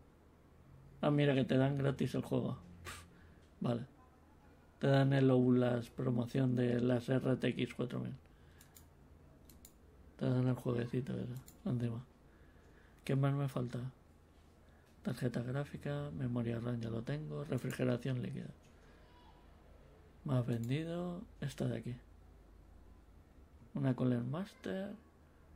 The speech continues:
Eh, ¿veis? Aquí la di-, la diferencia es que aquí vais a tener mejor refrigeración. No hace falta tanto.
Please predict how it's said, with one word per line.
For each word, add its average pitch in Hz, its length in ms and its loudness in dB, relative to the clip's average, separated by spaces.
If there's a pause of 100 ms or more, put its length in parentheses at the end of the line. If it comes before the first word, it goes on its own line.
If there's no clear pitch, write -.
(1300)
Eh, 82 120 -4
¿veis? 196 300 0
Aquí 139 180 -2
la 156 140 0
di-, 151 240 -2
la 143 260 0
diferencia 139 520 0
es 151 100 -6
que - 80 -4
aquí 127 160 -2
vais 143 240 0
a 143 100 0
tener 147 220 -2
mejor 143 300 -4
refrigeración. - 880 -4 (760)
No 156 100 4
hace 160 160 6
falta 143 280 4
tanto. 127 460 2